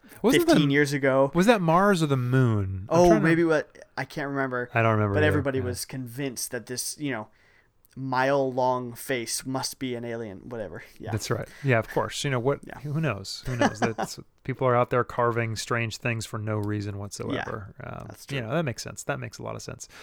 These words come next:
Speaker 1: Oh, hey, one, one more quick thing. Um, the Joker movie will be rated R. That's interesting. Uh, if
Speaker 2: Oh,
Speaker 1: you haven't,
Speaker 2: and
Speaker 1: go ahead.
Speaker 2: Oh, no, keep going with that. Yep.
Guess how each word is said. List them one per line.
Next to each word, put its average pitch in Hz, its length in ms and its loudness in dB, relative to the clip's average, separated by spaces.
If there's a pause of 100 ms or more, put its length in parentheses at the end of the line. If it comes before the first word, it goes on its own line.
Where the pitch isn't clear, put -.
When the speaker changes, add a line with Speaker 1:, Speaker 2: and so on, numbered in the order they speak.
(140)
Speaker 1:
Oh, 143 80 6
hey, 156 200 8 (140)
one, 151 260 0
one 147 120 2
more 156 160 6
quick - 260 2
thing. 131 340 2 (340)
Um, 120 460 2
the 123 60 -2
Joker 156 340 8
movie 165 260 6
will 139 140 6
be 127 100 6
rated 123 260 4
R. 120 360 0 (120)
That's 123 180 -6
interesting. 123 560 -2 (420)
Uh, 127 60 -4
if 123 80 2
Speaker 2:
Oh, - 20 10
Speaker 1:
you 135 120 6
haven't, 156 160 6
Speaker 2:
and 226 340 -4 (260)
Speaker 1:
go 131 100 4
ahead. 123 160 4
Speaker 2:
Oh, 185 120 2
no, 165 200 2
keep 170 200 -6
going 156 140 2
with 139 100 -4
that. 127 140 -2 (100)
Yep. 147 200 -6